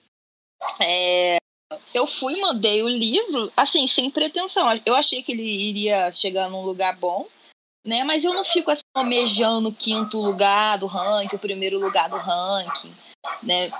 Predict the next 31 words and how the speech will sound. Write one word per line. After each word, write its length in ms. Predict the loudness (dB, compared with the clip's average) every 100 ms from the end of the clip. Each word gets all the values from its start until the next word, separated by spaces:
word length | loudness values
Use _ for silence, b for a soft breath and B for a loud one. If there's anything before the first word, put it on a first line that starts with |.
| 0
Eu 120 | 4
já 120 | 4
estive 400 | 2 2 2 4
lá, 280 | 4 4 4
já, 440 | 4 2 2 2 2
mas 200 | 0 -4
se 100 | -2
não 100 | -4
aconteceu, 540 | -4 -4 -6 -2 -2 0
beleza. 640 | 0 2 0 -2 -6 -12 -16 -20 -20 -20 -2
Essa 320 | 0 0 0 0
autora, 480 | 0 0 0 2
ela 140 | 2 0
sempre 380 | -2 -4 -4 -2
fica 240 | -2 -2
em 60 | -4
primeiro 360 | -2 0 0
lugar, 380 | 0 2 0 -2 -12 -18 -8 -8 -8 -20 -20 _ -6 -6 -6 -4
né? 140 | 0
Ela 180 | 2 2
sempre 340 | 2 0 0
fica 240 | 0 0 -2
entre 220 | 0 0
os 100 | 2 4
cinco. 280 | 4 2 0 -6 -10 -20 -20 _ -4 -4 -2
E 60 | 2
ela 140 | 4 6
lançou 380 | 6 6 4 4
um 60 |
livro 380 | 2 2 2 2
novo 400 | 4 4 4